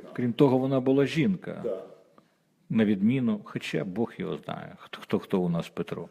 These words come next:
Speaker 1: Великий кондитер. Так от, нема, т-, варто лише наважитися і проголосити: "Нема миру за лінією". Оцей розподіл, те, що там О Б С Є нам начертило якусь лінію,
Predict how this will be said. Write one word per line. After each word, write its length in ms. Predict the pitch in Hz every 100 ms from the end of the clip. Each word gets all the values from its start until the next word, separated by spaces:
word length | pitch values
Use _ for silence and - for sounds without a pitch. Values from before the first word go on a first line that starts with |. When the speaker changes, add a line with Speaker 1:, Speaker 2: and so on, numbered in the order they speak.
| _
Speaker 1:
Великий 380 | 117 107 135 139
кондитер. 480 | 131 120 113 107 104 - -
Так 160 | 185 190
от, 200 | 196 180
нема, 240 | 220 269
т-, 220 | 226 - 190 185 - 208
варто 260 | 226 247 240
лише 220 | 233 233
наважитися 640 | 226 226 147 127 123 120 156
і 60 |
проголосити: 500 | 160 180 180 175 165
"Нема 320 | 175 196 247
миру 300 | 196 190 175
за 180 | 165 170
лінією". 560 | 151 110 104 101 104 107 - -
Оцей 300 | 175 226 208
розподіл, 720 | 202 202 - 240 175 139 127
те, 120 | 196
що 120 | 170
там 200 | 151 185 185 - -
О 80 | 147
Б 120 | 196
С 220 | 196 196
Є 100 | 214
нам 160 | 175 170
начертило 520 | 175 - 175 - 175
якусь 440 | 165 165 185 - 185
лінію, 600 | 226 226 151 127 113